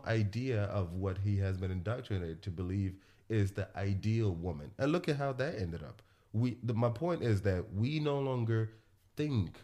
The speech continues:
because of that fine tune. Is this in alignment with, from that infinite spirituality, or is this in alignment with that indoctrination of what is trying to pervert us to keep us deluded and confused so we don't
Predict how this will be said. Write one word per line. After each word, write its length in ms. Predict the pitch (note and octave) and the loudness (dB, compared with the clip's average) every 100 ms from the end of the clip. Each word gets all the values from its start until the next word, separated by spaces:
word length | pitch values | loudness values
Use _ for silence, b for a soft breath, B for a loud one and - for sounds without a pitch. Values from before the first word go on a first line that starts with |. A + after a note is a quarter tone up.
| - | -4
because 340 | G2 G#2+ A#2+ G2+ | 0 2 2 2
of 140 | E2+ | 2
that 220 | F2 D#2+ | 0 -4
fine 340 | - G#2+ G#2+ A2+ | -4 0 2 2
tune. 500 | - G2 D#2 C#2 C#2 b b b b - | 2 0 0 -6 -12 b b b b 0
Is 200 | G#2+ G2 | 4 6
this 220 | C#3 D#3+ - | 4 0 0
in 140 | B2 | 2
alignment 640 | A#2 A2 A#2 A#2 F2 D#2+ | 4 6 6 4 4 0
with, 400 | E2+ F#2 F2+ - | -2 -2 -2 -4
from 220 | - F#2 | 2 4
that 240 | F#2 F2+ - | 4 0 0
infinite 500 | A2+ A2+ - A2 F#2 | 2 2 2 2 2
spirituality, 1000 | - F#2+ D#2+ - F2+ F2+ A#2 B2+ C3 C#3+ - B B | 0 -2 -2 -2 -2 2 0 0 -4 -6 -8 B B
or 200 | G#2 G2 | 6 8
is 100 | F2+ | 8
this 240 | A#2 A2 | 4 2
in 120 | G#2 | 0
alignment 560 | F#2 F#2+ G#2 G2 F2 F2+ | 2 4 4 4 2 -2
with 240 | F2+ E2+ | -4 -2
that 140 | F#2 F2 | -2 -2
indoctrination 1000 | F2+ E2+ E2+ - G2+ F#2+ B2+ - F2 F2+ | -2 -2 -4 -4 -2 0 0 -2 -4 0
of 260 | G2+ D#2 | 0 2
what 200 | G#2 A#2 | 2 4
is 140 | G#2+ G2+ | 4 2
trying 300 | G#2+ G#2 G2+ | 2 4 4
to 60 | |
pervert 440 | - F2 G2 A2 F#2 | 2 -2 2 2 2
us 120 | E2+ | -2
to 100 | - | -6
keep 260 | - A2+ G2+ | -4 -4 -2
us 220 | E2+ - b b F#2 | -4 -4 b b -6
deluded 640 | F2+ F2 F2 A2+ A#2 F#2+ D#2+ | 0 2 4 4 4 2 0
and 140 | D#2+ | -4
confused 640 | - E2 - G#2 E2+ C#2+ | -4 -6 -2 0 0 -2
so 120 | F#2+ | -2
we 200 | E2 E2+ | -2 -2
don't 320 | D#2+ F#2 E2 | -2 -2 -2